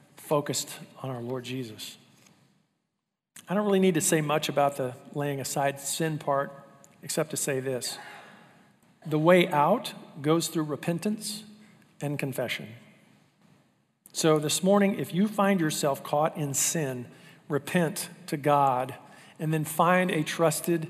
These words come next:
mature brother or sister to whom you can confess. This will lead to freedom from carrying the burden of guilt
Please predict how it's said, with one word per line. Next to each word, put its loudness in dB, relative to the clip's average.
mature 0
brother 0
or -8
sister -8
to -6
whom 0
you -2
can -8
confess. -4
This 6
will 0
lead 2
to -2
freedom 2
from -6
carrying 0
the -2
burden 0
of -6
guilt 0